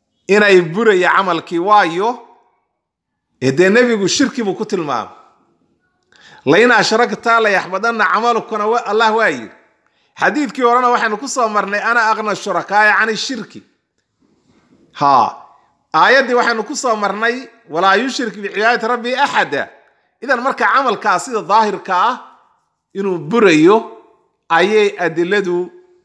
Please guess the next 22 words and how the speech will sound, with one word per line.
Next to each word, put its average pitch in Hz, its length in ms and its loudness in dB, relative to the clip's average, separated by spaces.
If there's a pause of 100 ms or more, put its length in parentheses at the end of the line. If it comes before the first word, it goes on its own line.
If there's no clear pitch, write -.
(320)
u 214 100 4
muuqataa. 156 760 2 (540)
Laakiin 190 380 -2
culummada 214 400 -2
qaar 196 320 0
baa 165 160 -4
sidaa 196 320 -8
u 202 80 -12
kala 160 240 -6
saaray 160 480 -2 (760)
oo 185 160 0
yidhi 185 220 0
waxa 208 280 2
burayaa 175 680 2 (380)
waa 170 160 2
ziyaadadii 185 580 0
uu 185 160 -8
ku 220 120 -10
daray, 160 360 -2 (600)
ama 202 380 2
aslul 190 460 -2
camal 170 440 0